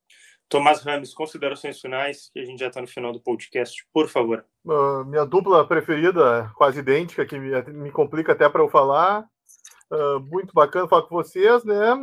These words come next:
Speaker 2: Eu acho que é ver como o Inter vai se portar agora contra o Corinthians, né? Um jogo fundamental pro Inter, ele precisa vencer, né? Ob-, hoje eles, os dois estão empatados, o Inter ganha no saldo de gols, mas se vencer, abre um pouco, dá um fôlego,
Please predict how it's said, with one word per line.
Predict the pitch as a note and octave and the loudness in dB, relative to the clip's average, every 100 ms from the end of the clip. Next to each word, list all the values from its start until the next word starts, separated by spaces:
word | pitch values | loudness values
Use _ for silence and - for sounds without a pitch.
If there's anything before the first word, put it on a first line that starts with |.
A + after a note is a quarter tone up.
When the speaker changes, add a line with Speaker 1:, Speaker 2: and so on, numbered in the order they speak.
| G#3 F#3 | -10 -14
Speaker 2:
Eu | F#3 | -12
acho | F#3+ _ | -12 _
que | F3+ D3 B2+ A2+ G#2 - _ - | -12 -8 -8 -10 -14 -18 _ -4
é | C4 | 0
ver | G#3+ B3 | 2 2
como | A#3+ G3+ | 2 2
o | |
Inter | G#3+ A#3 E3 | 2 2 6
vai | E3+ G3 | 6 4
se | - | 2
portar | F#3+ E3 E3 E3+ | 0 2 4 4
agora | E3+ E3 F#3 | 6 6 6
contra | F3+ E3+ E3 | 0 -6 -4
o | |
Corinthians, | D3 B2 F#3+ C4 G3+ C#3 | -2 -2 -4 -8 -8 -6
né? | C3 D#3 D#3+ _ _ - | -4 -6 -8 _ _ -6
Um | |
jogo | C3 D#3 | -4 -4
fundamental | - G3+ G#3+ F3+ D#3 D3 D#3 F3 | -8 -2 2 2 0 4 4 4
pro | D#3 D3 | -4 -10
Inter, | G#3 A3 G#3+ - _ _ | -6 -2 -2 -4 _ _
ele | D3 E3 | -6 -4
precisa | D3 - F#3+ G3+ E3+ | -4 -8 -6 -2 -2
vencer, | D#3+ C#3 D3+ G3+ | -4 -8 -6 -4
né? | G#3 F3+ F#3+ _ _ | -2 -6 -10 _ _
Ob-, | D3 F#3 - _ D3+ | 0 0 -2 _ -10
hoje | E3 E3+ E3+ | -2 -2 -2
eles, | D3 - | -8 -12
os | C#3 D3 | -12 -8
dois | C#3+ F3 | -2 -2
estão | F#3 | -2
empatados, | E3+ E3+ D#3+ D3 E3 D#3+ | 2 4 6 4 2 0
o | D3+ | -8
Inter | E3 | -6
ganha | C#3+ D#3 | -4 -4
no | |
saldo | - D3 | -2 -6
de | D3 | -6
gols, | C#3 E3+ F3 | -6 -6 -4
mas | B2+ A#2 _ _ _ | -8 -10 _ _ _
se | _ D#3+ | _ -8
vencer, | E3 C#3+ E3+ D3 | -6 -4 2 6
abre | D3+ F#3+ F#3 F#3 | 8 6 4 -2
um | F#3 D#3+ | -4 -10
pouco, | D#3 F3 F#3+ F#3 | -4 -4 -4 2
dá | D3 | 2
um | F3+ | 2
fôlego, | F3+ - D#3 F#3+ F#3 F#3+ | -2 -4 -2 0 -2 -8